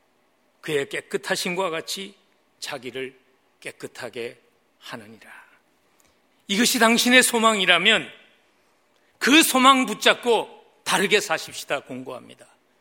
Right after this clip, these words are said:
이것이 우리의 소망이라는 확신이 있다면 이 세상 사람과 다른 모습으로 살다가 주 앞에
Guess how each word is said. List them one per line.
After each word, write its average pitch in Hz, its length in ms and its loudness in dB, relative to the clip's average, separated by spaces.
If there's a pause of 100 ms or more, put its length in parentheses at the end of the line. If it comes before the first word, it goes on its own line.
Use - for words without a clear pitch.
(480)
이것이 294 300 6
우리의 277 300 8
소망이라는 233 640 2
확신이 196 400 -2
있다면 156 580 -6 (760)
이 160 60 -12
세상 151 400 -6
사람과 135 640 -10 (320)
다른 247 380 0
모습으로 208 460 -2
살다가 151 720 -6 (360)
주 151 220 -2
앞에 143 380 -6